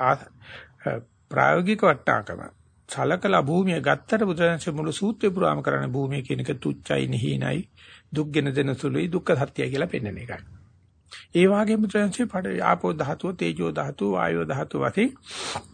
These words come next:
පඩවියෙන් පටන් අරගෙන ඊටු ධාතු කොටස් හතර පෙන්නනවා. මොකද එතකොට අර පොළවට තියෙන ආසාව, මේ ශරීරයේ මේ ගොරෝසු කයට තියෙන ආසාව හොඳ දෙයක් වාගේ පෙන්නලා,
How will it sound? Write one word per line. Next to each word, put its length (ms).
පඩවියෙන් 480
පටන් 320
අරගෙන 260
ඊටු 300
ධාතු 300
කොටස් 240
හතර 260
පෙන්නනවා. 540
මොකද 240
එතකොට 340
අර 160
පොළවට 460
තියෙන 240
ආසාව, 460
මේ 160
ශරීරයේ 520
මේ 160
ගොරෝසු 540
කයට 380
තියෙන 220
ආසාව 540
හොඳ 340
දෙයක් 360
වාගේ 340
පෙන්නලා, 480